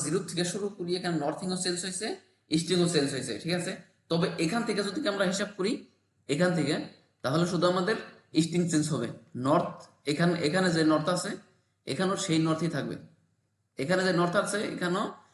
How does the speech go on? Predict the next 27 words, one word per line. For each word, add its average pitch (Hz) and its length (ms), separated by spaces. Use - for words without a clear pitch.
সেই 151 200
নর্থই, 156 260
নর্থই 143 300
থাকবে। 127 220
তাহলে 151 260
শুধু 156 180
এটা 160 300
স্ট্রিং - 340
চেঞ্জ 147 260
হবে, 139 180
স্ট্রিং 165 200
প্লাস 139 380
হবে। - 140
তাহলে 147 240
স্ট্রিং 190 240
প্লাস 185 260
হবে 185 140
কত? 180 220
এখানে 190 280
দেখেন, 156 280
আহ, 131 180
যদি 143 300
আমরা 147 220
এদিকে 143 320
এনে 143 200
তেরোশো 160 720
তিরাশি, 143 460